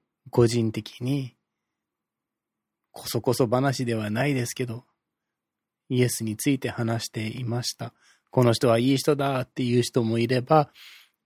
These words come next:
「いや、この人は惑わす人だよ」という人もいました。いろんな違うイエスについての意見がありました。でも、恐れをも、があるから、誰も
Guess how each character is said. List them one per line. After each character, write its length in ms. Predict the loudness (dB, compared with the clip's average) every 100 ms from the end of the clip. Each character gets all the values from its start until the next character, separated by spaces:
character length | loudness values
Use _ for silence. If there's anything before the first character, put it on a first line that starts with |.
| _
「い 60 | 2
や、 180 | 4 4
こ 160 | -2
の 80 | -4
人 160 | 2 2
は 80 |
惑 240 | 4 2 2
わ 140 | 0
す 100 | 0
人 260 | -2 -2 -2
だ 200 | -2 -4
よ」 240 | -4 -6 -6
と 120 | -2
い 160 | 0
う 20 | 0
人 180 | 2
も 120 | 0 0
い 100 | -2
ま 180 | -4
し 120 | -4 -6
た。 200 | -8 -6
い 120 | 0
ろ 160 | 2 4
ん 120 | 4
な 140 | 4
違 200 | 2 -2 2 4 6
う 80 | 4
イ 160 | 4
エ 80 | 2
ス 160 | 2 -2
に 200 | -2 -2
つ 140 | 2
い 140 | 2 2
て 120 | -2
の 100 | -4
意 240 | -6 -6
見 340 | 0 2 2 0
が 280 | 0 0
あ 80 | -2
り 160 | -4 -2
ま 180 | -2 -4
し 140 | -8
た。 200 | -12 -20 _ _ -20 -20 -20 _ _
で 140 | 2 2
も、 160 | 2 -4 _ _ _
恐 340 | -6 2 6
れ 180 | 8 8
を 120 | 4 2
も、 220 | -2 -4 _ _ _
が 200 | 0 4
あ 60 | 4
る 120 | 4
か 160 | 2 -2
ら、 140 | -4
誰 280 | -4 -2 2
も 400 | 6 6 4 -4